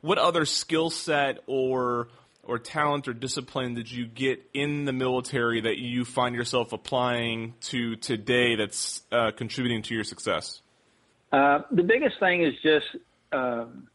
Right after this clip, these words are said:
Speaker 2: never quit and time management. You know, uh, I have a, you have a, a gut and that gut tells you to be busy and to take that hill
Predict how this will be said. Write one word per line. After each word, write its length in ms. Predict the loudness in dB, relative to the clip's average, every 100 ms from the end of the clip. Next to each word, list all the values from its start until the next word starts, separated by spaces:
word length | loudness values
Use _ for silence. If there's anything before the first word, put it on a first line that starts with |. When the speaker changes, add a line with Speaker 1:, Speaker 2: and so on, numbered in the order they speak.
| _ _ _ _ -2
Speaker 2:
never 260 | 2 2
quit 380 | 2 4 4 4 -4
and 180 | -10 -6
time 300 | -6 -4 -2
management. 580 | -2 -2 -6 -8 -12 -12 _ -20 -20 -20 -4
You 120 | 0
know, 380 | 4 6 4 2 -6
uh, 320 | -2 0 0 2
I 120 | 4
have 320 | 6 6 6
a, 400 | 4 4 0 -2 -10 _ _ -6
you 120 | -2
have 220 | 2 4
a, 180 | 4 2 0
a 80 | -4
gut 420 | 2 4 4 2 -10 _ _ _ -4
and 260 | -2 0
that 240 | 0 0 2
gut 260 | 2 2
tells 260 | 0 2 2
you 300 | 4 4 2 0
to 100 | 0
be 200 | 4 4
busy 580 | 6 4 6 4 2 -6 -20 -20 _ 0
and 360 | 4 4 2 -2
to 80 | 2
take 260 | 2 4
that 220 | 4 4
hill 500 | 6 4 6 4 0